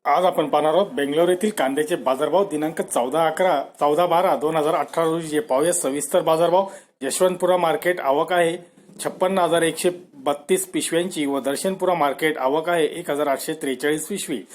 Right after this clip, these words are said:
दोन्ही मार्केट मिळून सत्तावन्न हजार नऊशे पंच्याहत्तर पिशव्यांची आवक झाली, म्हणजे दोनशे नव्वद ट्रकची. पाहूयात स्थानिक लोकल कांद्याला, नवीन कांद्याला दोन, आवक दोनशे वीस ट्रक झाली व बाजारभाव होते चांगल्या मालाला बाराशे रुपये,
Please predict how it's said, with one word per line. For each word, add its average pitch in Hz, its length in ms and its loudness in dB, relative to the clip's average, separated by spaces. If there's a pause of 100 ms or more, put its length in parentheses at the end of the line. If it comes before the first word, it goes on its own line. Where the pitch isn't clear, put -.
(280)
दोन्ही 160 240 2
मार्केट 185 360 2
मिळून 190 260 2
सत्तावन्न 170 420 0
हजार 156 160 -2
नऊशे 156 320 -4
पंच्याहत्तर 156 460 -4
पिशव्यांची 165 460 -4
आवक 147 220 2
झाली, 165 280 0 (360)
म्हणजे 135 240 0 (200)
दोनशे 156 340 -2
नव्वद 156 340 0
ट्रकची. 151 400 -2 (320)
पाहूयात 165 280 4
स्थानिक 190 480 0
लोकल 190 240 4
कांद्याला, 185 500 2 (340)
नवीन 151 260 2
कांद्याला 185 420 2
दोन, 160 240 -2 (440)
आवक 165 320 2
दोनशे 160 320 0
वीस 175 240 -2
ट्रक 180 160 2
झाली 180 220 2
व 160 140 2
बाजारभाव 156 460 2
होते 185 260 2
चांगल्या 151 380 0
मालाला 180 300 2 (760)
बाराशे 156 440 2
रुपये, 190 360 4